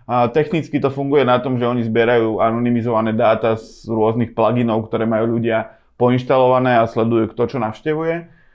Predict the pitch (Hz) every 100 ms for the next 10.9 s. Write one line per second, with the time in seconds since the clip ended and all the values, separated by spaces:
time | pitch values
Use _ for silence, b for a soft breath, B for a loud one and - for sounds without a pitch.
0 | b 113 117 127 175 170 160 147 156 151
1 | 131 104 131 185 196 180 135 135 139 131
2 | 117 117 113 - _ _ _ _ - -
3 | _ 131 127 127 123 117 123 135 117 117
4 | 131 123 135 131 - 131 123 120 117 B
5 | B B B 107 107 110 - 135 139 131
6 | 120 123 151 143 139 123 123 120 131 127
7 | 123 120 117 131 120 117 120 120 113 120
8 | - 120 113 120 127 143 131 123 139 120
9 | 127 117 117 107 135 180 B B B B
10 | 120 127 123 151 165 165 147 147